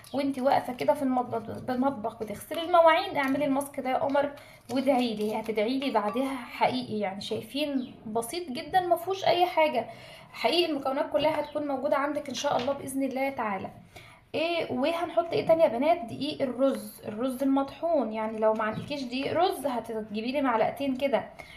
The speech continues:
من ال-، الرز وتغسليهم كويس وتسيبوهم ينشفوا، وبعدين هتطحنيه. لازم تنشفيه كويس جدًا عشان يتطحن معاكي بسهوله ويبقى سهل. ولو ما عندكيش وقت بقى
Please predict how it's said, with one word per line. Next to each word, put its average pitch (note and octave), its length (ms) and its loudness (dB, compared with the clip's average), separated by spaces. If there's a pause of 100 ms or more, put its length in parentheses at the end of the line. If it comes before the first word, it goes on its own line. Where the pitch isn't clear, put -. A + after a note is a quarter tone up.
(140)
من B3+ 240 4 (160)
ال-، G#3+ 680 2
الرز B3+ 540 0 (360)
وتغسليهم A#3 880 0
كويس B3+ 260 -2
وتسيبوهم A#3+ 360 -2
ينشفوا، D#4 440 2 (340)
وبعدين C#4 420 2
هتطحنيه. B3 800 -4
لازم B3+ 260 2
تنشفيه B3 440 -6
كويس C4 500 -2
جدًا G#3 400 -2
عشان C#4 460 0 (380)
يتطحن B3+ 440 -4
معاكي B3+ 300 -2
بسهوله D#4+ 460 4
ويبقى D4+ 300 4
سهل. G#3+ 240 -6
ولو F4 180 8
ما E4+ 120 4
عندكيش C4+ 440 -2
وقت - 220 4
بقى D#4+ 280 6